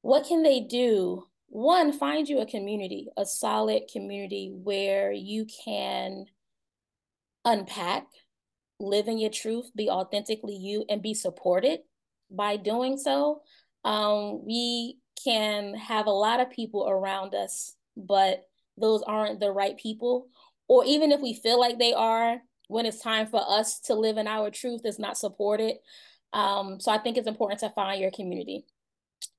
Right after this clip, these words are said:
Um, know that mental health is stigmatized.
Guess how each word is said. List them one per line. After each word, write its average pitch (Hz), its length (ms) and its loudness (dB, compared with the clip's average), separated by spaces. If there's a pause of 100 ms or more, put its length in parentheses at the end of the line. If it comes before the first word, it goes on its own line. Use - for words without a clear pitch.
(180)
Um, 214 440 2
know 320 300 4
that 208 380 2 (640)
mental 247 300 0
health 214 320 0
is 196 300 -2
stigmatized. 320 920 -2